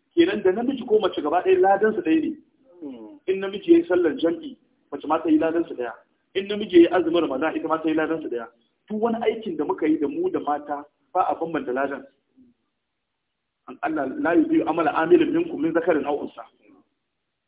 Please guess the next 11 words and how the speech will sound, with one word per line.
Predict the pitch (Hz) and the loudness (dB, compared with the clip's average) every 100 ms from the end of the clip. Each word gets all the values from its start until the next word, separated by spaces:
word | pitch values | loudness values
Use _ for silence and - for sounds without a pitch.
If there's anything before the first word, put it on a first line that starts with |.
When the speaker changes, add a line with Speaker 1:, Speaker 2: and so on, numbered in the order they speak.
| _ _ _ - | _ _ _ -14
Speaker 1:
An | 139 | -6
gane? | 175 - - _ _ _ _ _ _ _ _ | -6 -6 -14 _ _ _ _ _ _ _ _
Ba | 160 147 | -2 0
a | |
cewa | 143 143 139 - - | 0 -2 -2 -4 -10
namiji | 156 202 220 185 | -4 -2 2 4
wai | 170 | 6
ya | 180 | 4
fi | 180 | 2
mace | 165 143 | 0 0
daraja. | 151 160 135 | 2 0 -2